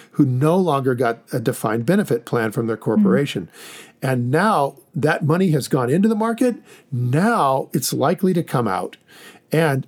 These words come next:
Speaker 1: it's obviously likely to come out over retirement of the, of the baby boomers.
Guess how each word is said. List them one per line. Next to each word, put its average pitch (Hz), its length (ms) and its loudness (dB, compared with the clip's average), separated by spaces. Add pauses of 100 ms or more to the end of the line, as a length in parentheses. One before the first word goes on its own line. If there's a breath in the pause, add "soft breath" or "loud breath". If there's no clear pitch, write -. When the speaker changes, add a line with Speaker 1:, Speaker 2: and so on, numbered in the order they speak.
Speaker 1:
it's 143 280 -2
obviously 131 400 -2 (120)
likely 113 300 -2
to 104 80 -2
come 120 160 -2
out 107 160 -2
over 101 240 -2
retirement 135 560 -2
of 107 120 -8
the, 107 120 -2 (160)
of 117 80 -2
the 113 80 -2
baby 101 320 -2
boomers. 107 500 -4